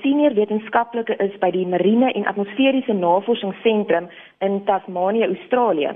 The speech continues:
word eenensewentig persent van seevoëls en dertig persent van skilpaaie gevind met plastiek in hulle maag. Nou Derek, ek het nogal toe ek nou nou na 'n Gawie se hengelpraatjie geluister het,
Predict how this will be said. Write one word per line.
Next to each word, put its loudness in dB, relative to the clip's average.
word 2
eenensewentig 0
persent -2
van -2
seevoëls 0
en -2
dertig 0
persent -4
van -2
skilpaaie 2
gevind -4
met -4
plastiek -2
in 0
hulle 4
maag. -2
Nou 0
Derek, 2
ek 0
het -8
nogal 0
toe 0
ek 0
nou 0
nou 2
na 4
'n 0
Gawie 0
se 2
hengelpraatjie 2
geluister 0
het, 0